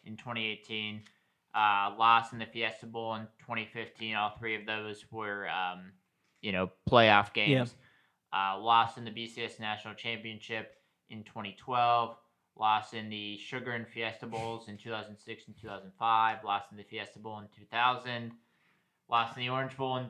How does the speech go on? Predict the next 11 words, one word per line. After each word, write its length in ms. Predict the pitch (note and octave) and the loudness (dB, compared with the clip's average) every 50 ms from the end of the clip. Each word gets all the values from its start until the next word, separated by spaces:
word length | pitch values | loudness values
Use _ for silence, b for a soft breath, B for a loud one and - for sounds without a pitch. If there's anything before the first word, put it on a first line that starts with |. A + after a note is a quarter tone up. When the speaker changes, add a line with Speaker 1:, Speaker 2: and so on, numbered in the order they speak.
| - - | -8 -2
Speaker 1:
nineteen 380 | B2+ A#2+ B2 B2 A#2+ B2 B2 B2 | 0 0 2 0 0 -6 -4 2
ninety-five, 800 | A#2+ A#2 A#2 A2+ A2 - - - C3 C3+ C3+ C3+ C3 C3 C3 C3 | 2 2 2 2 -2 -6 2 6 8 10 12 12 12 10 10 8
Speaker 2:
Jesus. 400 | E3 E3 E3 E3+ E3+ D#3 D#3+ - | 8 6 6 6 4 0 -2 2
Speaker 1:
loss 260 | B2+ B2 B2 B2+ B2+ | 4 6 6 6 4
in 80 | B2+ B2+ | -2 -6
the 100 | B2 A#2 | -6 -4
Fiesta 360 | A#2 C3 B2+ B2+ B2 - C3 | -2 0 0 0 0 0 -4
Bowl 160 | B2+ B2 B2 B2 | -4 -2 -2 -2
in 60 | A#2+ | 0
nineteen 320 | A#2+ A#2+ A#2 A#2 B2+ A#2+ | 0 -2 -2 -4 -6 -4
ninety-four. 720 | A#2+ A2+ A2+ A2+ G#2+ - - C#3 C#3 C#3 C#3 C#3 C#3 C#3 | -2 -2 -2 -2 -4 -10 -8 -6 -2 0 0 0 0 -2